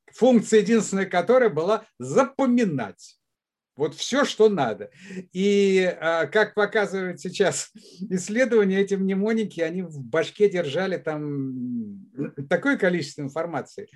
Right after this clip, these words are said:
которое современному человеку просто невозможно уместить. Вот я, я, я привёл пример –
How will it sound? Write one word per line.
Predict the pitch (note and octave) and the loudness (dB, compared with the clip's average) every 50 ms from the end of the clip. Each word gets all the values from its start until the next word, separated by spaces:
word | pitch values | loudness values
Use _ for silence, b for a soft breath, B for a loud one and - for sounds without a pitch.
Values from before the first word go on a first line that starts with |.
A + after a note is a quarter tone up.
| B B B B B B | B B B B B B
которое | - - C#3+ G3 G#3 G3+ F#3 E3+ E3 D#3+ D3+ - - | -6 -4 2 2 4 4 4 2 2 2 0 -4 -8
современному | - - G3 F#3 G#3+ A3+ A3+ A3+ F#3+ D#3 C#3+ C#3 C#3 C#3 | -2 0 0 2 2 2 4 2 2 2 0 -4 -4 -4
человеку | - - E3+ F#3+ A#3+ C4+ - - - | -4 -2 0 0 0 -2 -4 -6 -6
просто | D#3 F#3 F3+ - - F#3+ F#3 F3+ F3 D#3+ | -4 -4 -4 -6 -8 -8 -8 -8 -10 -12
невозможно | D3 C#3 C#3+ C#3+ D3 D#3 D#3+ D#3 E3+ F3+ G#3 G3+ F#3 G3+ F#3 E3+ G#2+ A2+ A2+ | -12 -14 -14 -14 -14 -12 -10 -6 -2 0 0 0 0 -2 -4 -4 -6 -8 -8
уместить. | - - D3+ C#3+ - _ - - _ _ _ _ _ _ _ _ _ _ _ _ _ _ _ _ _ _ _ _ _ _ _ _ b b b b b b b b - | -8 -8 -8 -10 -14 _ -20 -20 _ _ _ _ _ _ _ _ _ _ _ _ _ _ _ _ _ _ _ _ _ _ _ _ b b b b b b b b -2
Вот | C3+ F#3+ A3 G#3+ - - | 4 4 4 4 2 -4
я, | F3+ E3+ A3+ A3 - - | 4 4 4 4 4 0
я, | E3 F3+ - F3 D3 G3+ G3+ | -10 -12 -8 0 2 2 2
я | - F3+ G3 G3 | 2 0 -2 0
привёл | G3 G3 G3+ A3 A#3+ A3+ A3 | 2 2 4 4 4 2 0
пример – | - D#3+ D#3+ D#3+ E3+ G3 A3+ G#3 D3 - | -2 -6 -6 -4 -2 0 0 0 -2 -4